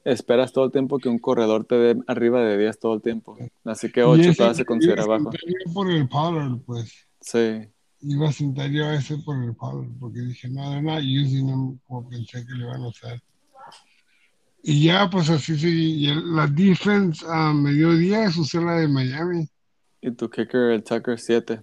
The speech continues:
Speaker 1: Ujú.
Speaker 2: Siete, ajá. Y el, el Allen me dio como diez puntos, algo así.
Speaker 1: Once te dio. Once punto siete, así que no, ta-, igual te digo, como este juego estuvo re feo,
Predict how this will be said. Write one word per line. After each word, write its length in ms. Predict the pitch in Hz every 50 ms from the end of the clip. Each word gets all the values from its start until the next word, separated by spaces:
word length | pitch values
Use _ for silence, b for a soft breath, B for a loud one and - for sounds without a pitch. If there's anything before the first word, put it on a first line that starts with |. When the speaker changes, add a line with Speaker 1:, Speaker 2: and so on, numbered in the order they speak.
| _ -
Speaker 1:
Ujú. 300 | 120 120 127 156 175 165 _ _ _ _ _ _
Speaker 2:
Siete, 540 | _ _ - - 139 139 147 143 147 - 151
ajá. 480 | 143 139 135 123 120 139 151 156 156 160 196
Y 120 | - 151 143
el, 280 | 147 147 151 151 160 -
el 580 | 170 160 151 151 143 143 139 139 139 143 165 - -
Allen 400 | 135 139 165 185 196 202 196 180
me 120 | 170 160
dio 180 | 156 151 151 147
como 340 | - - 175 170 165 151 143
diez 280 | 135 147 160 156 131
puntos, 420 | _ - 151 165 180 180 170 - 156
algo 160 | 160 160 156
así. 160 | 147 143 143 135 _ _ _ _ _ _ _ _ _ _ _ _ _ _ _ _ _ _
Speaker 1:
Once 440 | - 131 117 117 135 131 - - 117 110 110 -
te 140 | - 110
dio. 260 | 107 110 110 113 113 _ _ _ _ _ _ _ _ _ _ _ _ _ _ _ _ -
Once 720 | - 113 113 113 117 - 135 123 120 120 117 113 113 110 - -
punto 300 | - 113 113 110 117 117
siete, 320 | - - 113 110 - -
así 180 | 110 - - 117
que 140 | 113 123 120
no, 280 | 117 113 113 113 110
ta-, 200 | - - 113 110
igual 360 | - 117 110 113 117 117 113 107
te 100 | - 113
digo, 160 | 110 113 107
como 180 | - 117 117
este 160 | 113 - - 123
juego 160 | - 131 127
estuvo 260 | 120 - - 127 131
re 120 | 131 123 110
feo, 280 | - - 120 151 180